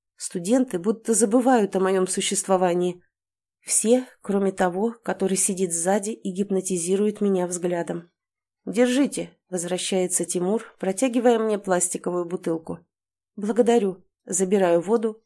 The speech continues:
и, открутив колпачок, делаю несколько жадных глотков. Но тут начинает играть музыка,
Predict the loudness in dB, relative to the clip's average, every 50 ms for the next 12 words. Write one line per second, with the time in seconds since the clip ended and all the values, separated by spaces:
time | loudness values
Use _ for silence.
0 | _ -2 -2 -2 -2 -4 -8 -8 -2 2 2 2 2 2 0 -2 2 2 0 0
1 | 0 0 2 2 0 0 -2 -8 -2 4 4 6 6 6 4 4 4 2 2 0
2 | 0 -2 -2 0 -2 -4 0 0 -2 -2 0 -2 -4 -4 -2 -4 -4 -4 -4 -6
3 | -6 -6 -6 -8 _ _ _ _ _ _ _ _ _ _ _ _ _ _ _ _
4 | 0 0 4 4 4 4 4 2 2 2 2 4 4 4 2 0 -2 2 2 0
5 | 0 0 0 2 2 2 2 2 -2 -2 -4 -4